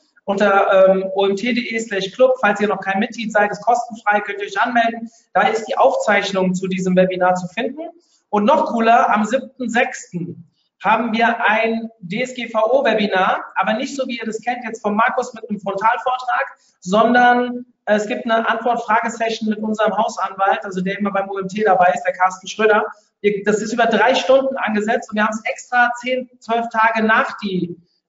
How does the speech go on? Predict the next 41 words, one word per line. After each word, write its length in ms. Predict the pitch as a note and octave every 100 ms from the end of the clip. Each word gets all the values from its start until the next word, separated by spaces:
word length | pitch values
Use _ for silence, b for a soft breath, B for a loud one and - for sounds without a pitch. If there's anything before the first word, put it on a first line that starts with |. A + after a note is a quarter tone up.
| -
ähm, 280 | F#3 F#3+ F#3
D 100 | G#3
S 120 | G#3
G 260 | G#3 G#3+ G3 G3 F#3+ F#3+ G3
V 400 | F#3 F#3 F#3 F#3
O, 240 | G#3 G3+ G3+
äh, 180 | F#3
Livegang, 480 | F#3 G3+ C4+ G3 F#3
nach 160 | G3+ A3+
den 140 | G#3+
Livegang 640 | G#3 G3+ A#3+ - G3 F#3+ F#3
gesetzt, 420 | F3 F3+ G#3+ - -
weil 160 | G3
wir 160 | F#3+ -
einfach 220 | G#3 G#3+
noch 140 | G#3
zu 120 | - G3
wenig 200 | G#3 G#3
Erkenntnisse 560 | F#3 G#3+ A3+ A3+ - E3+
hatten. 360 | D#3+ G#3 B3 b b b
Dementsprechend 840 | F#3+ G3+ G3+ G#3 A3 A3 A3+ A3+ A3+ - _ -
könnt 240 | A#3 B3+
ihr 100 | B3+
uns 140 | A#3+
eure 240 | G#3+ G#3+ G#3
Fragen 340 | - C#4+ C4
schicken 500 | A3 F#3 F3+ G3 B3+ -
an 160 | G3
info 280 | A3+ A#3+ A#3
at 120 | G3+ F#3+
O 80 | G#3+
M 120 | G#3
T 160 | A3 A3+
de. 240 | A#3+ B3+
Da 100 | B3
muss 200 | G#3 G3+
Markus 360 | G#3+ C#4 C4 F#3
das 160 | E3+ E3+
jetzt 180 | E3
nicht 200 | - -
machen. 320 | D#3+ - C4